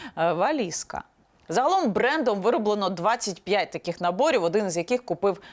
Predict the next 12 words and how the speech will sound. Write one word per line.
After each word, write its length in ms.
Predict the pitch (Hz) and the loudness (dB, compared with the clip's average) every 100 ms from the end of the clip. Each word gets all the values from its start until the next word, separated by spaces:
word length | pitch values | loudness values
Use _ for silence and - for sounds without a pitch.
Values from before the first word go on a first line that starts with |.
| - | -2
е, 100 | 165 | 0
Рамзанка. 600 | 175 190 180 147 - - - _ - | 0 0 -2 -4 -6 -10 -10 _ -6
Тепер 340 | 180 254 302 | 0 2 2
він 260 | 254 254 240 - - | 2 0 -4 -10 -4
Дон 380 | 170 214 180 | 0 0 0
Дон 360 | 156 220 277 269 - _ | 2 2 2 -4 -12 _
Луї 480 | 170 180 185 208 - - | 0 2 2 0 -4 -4
Вітон. 580 | 165 180 175 180 160 143 _ _ - | -2 0 2 0 0 -8 _ _ -4
Відбиватиме 560 | 190 202 226 220 185 | -2 2 0 0 -2
собі 260 | 170 180 170 | -4 -2 -2
мізки 480 | 175 170 - 208 - - - | 0 -2 0 -2 -2 -12 -2
по-модному. 920 | 226 247 269 208 175 160 156 147 | 2 4 4 2 -2 -4 -4 -8